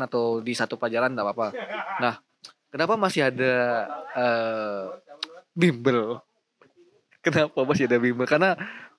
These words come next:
yang aku lihat kan memang, eh, kenapa orang masih mau kayak nye-, nye-, menyerahkan anaknya di bimbel gitu loh. Harusnya kan dari sekolah gitu.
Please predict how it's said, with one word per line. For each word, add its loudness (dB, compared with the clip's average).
yang 2
aku 4
lihat 4
kan 4
memang, 0
eh, 4
kenapa 0
orang 4
masih 2
mau 2
kayak 0
nye-, -4
nye-, 0
menyerahkan 0
anaknya 0
di -2
bimbel 2
gitu -2
loh. -6
Harusnya 0
kan -2
dari 0
sekolah 0
gitu. -4